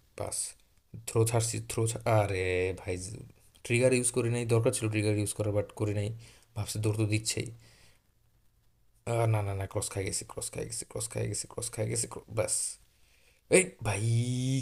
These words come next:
কি সেভ দিল ভাই, কি ব্লক ছিল এটা, এটা কি ব্লক ছিল? যেই ব্লকে ছিল, অনেক ভালো ব্লক ছিল। দৌড় দে এবার। এই ফাউল তো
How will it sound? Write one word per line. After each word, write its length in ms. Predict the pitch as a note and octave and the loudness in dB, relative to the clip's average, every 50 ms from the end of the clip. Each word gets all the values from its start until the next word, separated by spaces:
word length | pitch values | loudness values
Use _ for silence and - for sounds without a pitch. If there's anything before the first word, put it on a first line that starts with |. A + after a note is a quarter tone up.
| A2+ A#2 | -2 -2
কি 180 | C#3+ D#3 D#3+ | 0 0 0
সেভ 300 | D#3+ - - D3 C#3 C3+ | 0 0 2 2 2 2
দিল 320 | C3 A#2 A#2+ B2+ A#2+ B2 A#2+ | 2 0 -2 0 2 2 2
ভাই, 300 | A2 G#2+ G#2+ A2 A#2 A#2 | 2 2 4 4 4 2
কি 240 | A2+ A2+ - C#3+ B2 | 2 -2 -2 -2 0
ব্লক 260 | A2 A2 A2+ A2+ A2+ - | 2 2 2 2 2 0
ছিল 220 | - - G#2+ G#2+ | -2 -2 -2 -2
এটা, 140 | G#2+ G2+ - | -2 -2 0
এটা 180 | A2 A2 A2 A2 | 0 0 2 0
কি 240 | A2+ - - B2 A#2+ | -2 -4 -4 -2 2
ব্লক 200 | A2+ A2+ G#2+ A2 | 2 2 2 2
ছিল? 220 | - - - - - - - _ _ _ _ _ _ - - _ _ _ _ - | -2 -6 -6 -6 -8 -10 -14 _ _ _ _ _ _ -20 -20 _ _ _ _ -2
যেই 160 | A2 A2+ A#2 | 2 2 4
ব্লকে 240 | A#2 A#2+ A#2+ A#2 A#2+ | 6 6 4 4 4
ছিল, 160 | A#2 A#2 A#2+ | 2 2 2
অনেক 220 | A#2+ A#2 A#2 A2+ G#2+ | 2 4 2 2 2
ভালো 200 | G2 G#2+ G#2+ G#2 | 2 0 0 0
ব্লক 180 | G#2 G#2 - - | 0 -2 -2 -4
ছিল। 200 | - - - - A2+ - - _ _ - - - | -6 -8 -8 -8 -10 -12 -16 _ _ -16 -10 -2
দৌড় 200 | A2 A2 G#2+ G#2+ | 0 0 0 2
দে 120 | G#2 A2 | 0 0
এবার। 320 | G#2+ G#2+ A#2 A#2 A#2 - - _ _ _ - _ _ _ _ _ _ _ _ _ _ _ _ _ _ _ _ _ _ _ _ _ _ - A#2+ | 0 0 0 -2 -4 -8 -16 _ _ _ -20 _ _ _ _ _ _ _ _ _ _ _ _ _ _ _ _ _ _ _ _ _ _ 2 4
এই 80 | A2+ | 4
ফাউল 240 | A2 - A2 A2 G#2+ G2+ | 4 4 4 2 2 2
তো 180 | - G2 F#2+ | 0 -2 -4